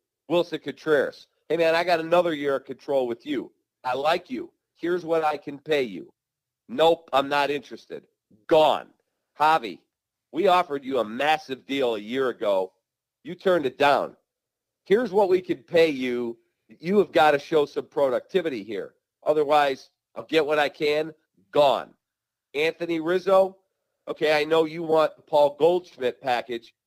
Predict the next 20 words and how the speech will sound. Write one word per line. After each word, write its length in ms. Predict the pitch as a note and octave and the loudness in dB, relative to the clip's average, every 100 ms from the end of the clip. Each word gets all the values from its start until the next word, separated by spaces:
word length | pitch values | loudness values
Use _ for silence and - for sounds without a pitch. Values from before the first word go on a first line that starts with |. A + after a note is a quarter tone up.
| - | -6
I 100 | C#3+ | -6
can't 320 | - D#3 C#3 | -2 -2 0
go 160 | D3 C3+ | 0 0
to 80 | A2+ | -2
that. 300 | F2+ D2 _ _ _ _ | -8 -12 _ _ _ _
You 140 | C#3+ | 0
don't 220 | D#3 D3 C#3 | 4 4 4
want 200 | D3+ C#3+ | 0 0
the 80 | |
seventy 640 | C3 - E3 E3 D3 C#3 C3+ | -10 -4 -2 0 -2 -6 -2
I 140 | C3 | 0
offered 340 | C#3 D3+ D#3+ | 0 -2 -4
you. 280 | D#3+ F3 - - | -4 -4 -4 -4
I 180 | C#3 | -2
understand 640 | D3 C#3+ C#3+ - C#3 C3 G#2 | -2 -4 -10 -6 -4 -4 -6
that. 200 | E2+ C#2 _ _ _ _ | -14 -14 _ _ _ _
Here's 280 | D#3 D3+ | -10 -10
five 480 | - - D#3 D#3+ D#3+ | -12 -2 2 4 2
years 440 | C#3+ D3 C#3+ C#3+ - | 0 0 0 -4 -4
at 300 | A#2+ A#2+ A#2 | -2 -2 -4